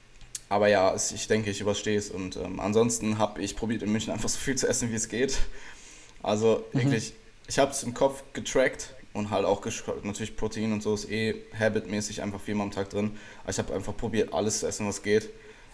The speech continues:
Speaker 1: Also wir waren noch zweimal Burger essen. Ich kann extrem gut Burger essen immer noch. Ich, ich, Pizza und so ist schon grenzwertig, werd ich halt relativ schnell wieder satt von.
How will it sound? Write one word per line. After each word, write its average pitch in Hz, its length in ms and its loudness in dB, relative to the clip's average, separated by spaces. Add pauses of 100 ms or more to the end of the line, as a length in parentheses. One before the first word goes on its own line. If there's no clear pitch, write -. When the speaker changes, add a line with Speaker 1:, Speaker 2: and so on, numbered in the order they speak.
(200)
Speaker 1:
Also 95 160 -6
wir 95 100 2
waren 104 140 4
noch 101 80 0
zweimal 104 300 2
Burger 101 320 2
essen. 104 260 -2
Ich - 80 -8
kann 120 160 -2
extrem 139 420 0
gut 135 160 -2
Burger 120 300 6
essen 82 200 -4
immer 87 120 -6
noch. 87 240 -8
Ich, 107 160 -10
ich, - 260 -14
Pizza 156 340 4
und 147 180 -2
so 156 260 2 (180)
ist - 140 -8
schon 120 400 2 (340)
grenzwertig, 139 640 2
werd 110 140 4
ich - 80 -2
halt 113 140 2
relativ 113 220 2
schnell 113 140 -2
wieder 107 100 -2
satt 113 140 2
von. 127 220 0